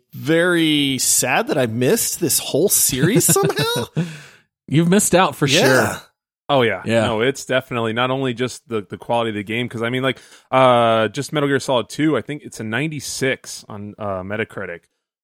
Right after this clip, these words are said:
Speaker 3: Um, so it's, you know, it's up there. And then the other one, Snake Eater three is, is just, just equally as amazing. And they always,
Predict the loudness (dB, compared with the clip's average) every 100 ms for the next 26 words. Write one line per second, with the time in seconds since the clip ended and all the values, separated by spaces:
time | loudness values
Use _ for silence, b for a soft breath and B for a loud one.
0 | _ -6 -6 -8 -12 -12 -2 2 2 -2
1 | -4 0 0 0 -2 0 2 2 2 0
2 | 0 2 0 -4 -6 -4 -2 -2 -4 -8
3 | _ _ _ _ _ -2 2 2 0 -2
4 | -6 -8 -8 -4 -4 -4 -16 -10 -8 -8
5 | -12 -12 -8 -6 -4 -6 -8 -4 -4 -4
6 | -6 -2 2 2 0